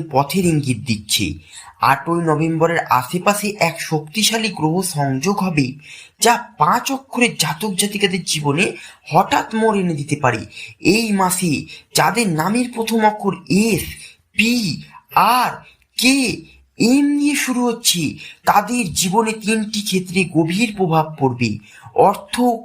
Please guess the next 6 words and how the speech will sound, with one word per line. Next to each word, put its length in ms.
কর্মজীবনে 680
বড় 200
পরিবর্তন, 560
সম্পর্ক 640
ও 120
ভালোবাসা, 640